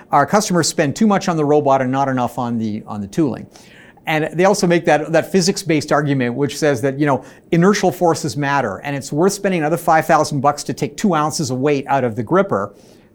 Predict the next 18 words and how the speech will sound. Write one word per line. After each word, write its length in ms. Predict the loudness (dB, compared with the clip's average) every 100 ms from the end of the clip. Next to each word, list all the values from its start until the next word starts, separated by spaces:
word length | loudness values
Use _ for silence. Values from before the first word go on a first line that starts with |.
| -8
and 320 | -4 -4 -4
to 80 | -2
hell 260 | 4 4
with 200 | 4 2
what 140 | 2 2
the 80 | 2
rest 200 | 2 0
of 80 |
the, 60 | -2
<laughs> 300 | 0 2 2
the, 160 | 2 0
the 80 | 0
mass 260 | 2 2 0
of 20 |
the 80 | -4
assembly 440 | -2 0 2 2
is. 160 | 0 -4
And, 160 | -8